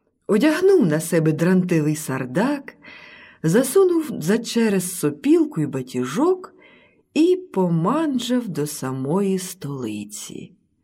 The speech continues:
Питав одного, другого і третього, чи нема десь муки на руки, бо вже дуже хотілося їсти. Один чоловічок порадив йому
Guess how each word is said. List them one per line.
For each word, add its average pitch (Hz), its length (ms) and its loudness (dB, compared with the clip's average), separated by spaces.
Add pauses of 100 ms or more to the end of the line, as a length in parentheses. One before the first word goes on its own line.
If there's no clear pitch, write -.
(920)
Питав 233 540 2
одного, 214 920 0 (220)
другого 262 840 2
і - 160 -4
третього, 254 840 0 (640)
чи - 200 -2
нема 294 380 2
десь 285 400 0
муки 247 520 4
на 185 180 4
руки, 180 340 2
бо 185 140 2
вже 226 240 2
дуже 285 520 2
хотілося 247 680 -2
їсти. 180 840 -2 (920)
Один 165 480 0
чоловічок 165 1000 -4 (500)
порадив 143 640 -2
йому 135 560 -8